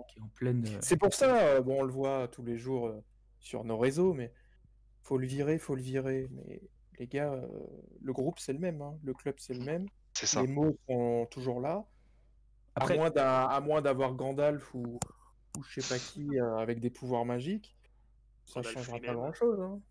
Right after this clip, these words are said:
Speaker 2: Après, Max, euh, voilà, c'est pas... il est pas non plus dans la même situation, euh, que,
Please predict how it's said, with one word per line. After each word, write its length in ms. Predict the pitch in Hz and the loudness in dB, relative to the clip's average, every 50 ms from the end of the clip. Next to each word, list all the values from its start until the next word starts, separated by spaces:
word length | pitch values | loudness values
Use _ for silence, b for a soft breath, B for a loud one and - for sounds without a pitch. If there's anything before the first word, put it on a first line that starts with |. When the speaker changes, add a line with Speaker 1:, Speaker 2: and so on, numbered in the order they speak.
| _ _ - | _ _ -6
Speaker 2:
Après, 220 | - - - 170 | 0 4 4 6
Max, 260 | 156 151 147 - - | 6 4 2 2 0
euh, 40 | 123 | 0
voilà, 380 | 113 110 107 117 139 151 127 120 | 2 2 2 2 2 2 2 0
c'est 120 | - - | -2 0
pas... 120 | - 127 123 | 0 2 2
il 80 | 127 120 | 2 2
est 60 | 117 | 2
pas 100 | 131 127 | 4 4
non 100 | 127 120 | 4 4
plus 140 | 123 - 127 | 4 2 2
dans 60 | 123 | 2
la 60 | 117 | 4
même 120 | 113 113 113 | 4 4 2
situation, 640 | - - - 120 110 - - - 127 123 117 110 117 | 0 0 0 0 -2 -2 -2 -2 0 0 0 -2 -4
euh, 40 | - - - b b b b _ _ _ | -8 -12 -14 b b b b _ _ _
que, 100 | - - | -8 -8